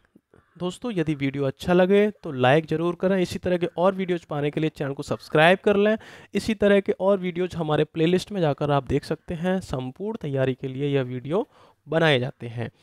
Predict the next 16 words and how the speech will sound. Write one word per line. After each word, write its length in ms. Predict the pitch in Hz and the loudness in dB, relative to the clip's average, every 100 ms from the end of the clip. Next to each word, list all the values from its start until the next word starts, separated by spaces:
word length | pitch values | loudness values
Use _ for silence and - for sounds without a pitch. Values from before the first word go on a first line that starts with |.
| - - - | -20 -20 -2
और 160 | 151 151 | 0 4
आप 200 | 151 139 - | 4 2 0
तक 160 | 156 | -4
इनको 240 | 147 143 147 | -4 -8 -8
पहुंचाने 480 | - 127 147 165 180 | -8 -4 -2 0 0
का 240 | 196 196 202 - - - | 2 2 2 -10 -20 -14
उद्देश्य 460 | 151 143 175 - 170 | -10 -2 -2 0 0
यही 300 | 151 147 180 | 2 4 4
है 180 | 180 190 | 4 2
कि 100 | - | 0
आप 240 | 156 160 160 | 0 0 0
अच्छे 220 | - 156 | -6 -8
से 140 | - | -4
अपनी 200 | 139 139 | -4 -6
तैयारी 320 | 127 127 156 156 | -6 -4 -4 -4
को 160 | 185 | -2